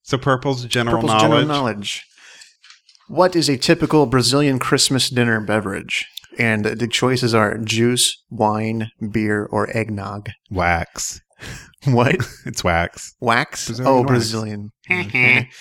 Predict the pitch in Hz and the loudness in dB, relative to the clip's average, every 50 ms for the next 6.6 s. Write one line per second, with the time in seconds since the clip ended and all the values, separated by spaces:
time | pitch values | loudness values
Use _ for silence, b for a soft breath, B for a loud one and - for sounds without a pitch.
0 | B B B B B B B _ _ - 143 151 151 143 135 123 117 123 120 123 | B B B B B B B _ _ -2 0 2 4 6 6 6 6 6 6 6
1 | 123 120 113 110 107 - 120 120 127 131 123 123 113 117 117 117 117 117 117 117 | 6 4 2 2 0 -2 -2 -2 -2 -2 -2 -2 0 0 2 2 2 2 4 2
2 | 117 113 - 127 117 113 113 110 104 104 101 101 110 107 104 104 113 110 110 110 | 2 2 2 0 0 0 0 -2 -4 -4 -4 -2 -2 -2 0 0 2 2 2 2
3 | 104 101 - - - 101 - - - - 101 98 101 101 101 - - - - 113 | 0 -2 -4 -6 -8 -10 -8 -6 -6 -4 -2 -2 -4 -4 -4 -2 -2 0 2 2
4 | 107 107 107 107 - - - 160 190 233 240 220 - - - 202 165 143 127 113 | 4 4 2 2 0 -2 -4 -4 -4 -4 -2 -4 -4 -4 -4 -4 -4 -4 -4 0
5 | 117 107 110 110 - - - - - 110 101 101 98 - - - _ _ _ - | 0 2 2 2 0 0 0 0 0 0 0 -2 -4 -6 -8 -8 _ _ _ -12
6 | - - - 53 65 69 73 73 67 80 76 | -10 -8 -8 -8 -8 -10 -10 -12 -12 -12 -14